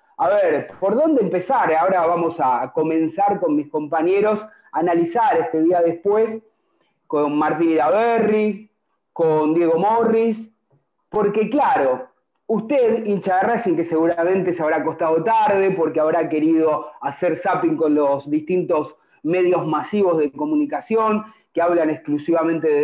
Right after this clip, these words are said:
deporte, se habrá quedado con alguna transmisión eh, partidaria de la academia para ver qué decía algo de los nuestros. ¿Y por qué hago esta aclaración? Porque aquí vos tendrás que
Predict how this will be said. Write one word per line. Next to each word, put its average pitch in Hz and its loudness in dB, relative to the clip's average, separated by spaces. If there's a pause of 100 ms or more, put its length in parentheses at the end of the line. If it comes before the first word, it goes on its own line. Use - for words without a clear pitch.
deporte, 208 -2
se - -6
habrá 185 0
quedado 175 2
con 160 0
alguna 160 0 (180)
transmisión 175 -2 (240)
eh, 143 0
partidaria 180 2
de 156 2
la 160 2
academia 180 2
para 156 0
ver 180 2
qué 190 0
decía 196 0 (100)
algo 220 0 (100)
de 160 0
los 156 0
nuestros. 170 0 (260)
¿Y 220 -6
por 254 0
qué 349 0
hago 226 2
esta 151 -2
aclaración? 143 -2 (340)
Porque 170 0
aquí 220 0
vos 240 0
tendrás 214 0
que 233 0